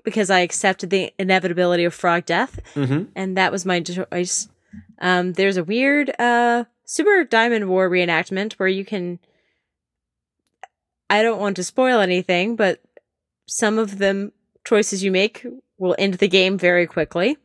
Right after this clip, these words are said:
Speaker 2: Mm-hmm.
Speaker 1: Um, there's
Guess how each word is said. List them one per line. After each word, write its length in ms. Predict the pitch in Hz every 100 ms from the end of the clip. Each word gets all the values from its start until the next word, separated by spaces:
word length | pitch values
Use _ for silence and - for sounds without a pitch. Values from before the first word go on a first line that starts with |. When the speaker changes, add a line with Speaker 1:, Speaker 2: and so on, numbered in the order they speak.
| -
Speaker 2:
Mm-hmm. 1400 | 104 95 92 92 _ _ _ _ _ _ _ _ - 170
Speaker 1:
Um, 520 | 160 160 160 160 170 _ _ _
there's 500 | 185 185 185 185 185